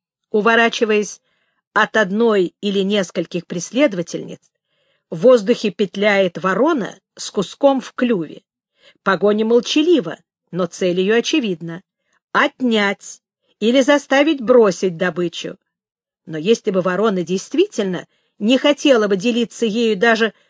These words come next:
со своими соседками, она нашла бы способ избавиться от них, улетев со двора подальше, и никто за ней тогда не погнался бы. Ведь вечерами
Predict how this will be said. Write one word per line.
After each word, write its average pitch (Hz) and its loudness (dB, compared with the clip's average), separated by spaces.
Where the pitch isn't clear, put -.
со 277 2
своими 247 2
соседками, - -4
она 165 -4
нашла 202 0
бы 190 -2
способ 196 -4
избавиться 202 -2
от 180 -8
них, 180 -6
улетев 233 2
со 185 -4
двора 160 -6
подальше, 170 -6
и 233 0
никто 185 -2
за 185 -2
ней 240 -2
тогда 170 -6
не 175 -4
погнался 233 -4
бы. 127 -16
Ведь 202 -6
вечерами 254 0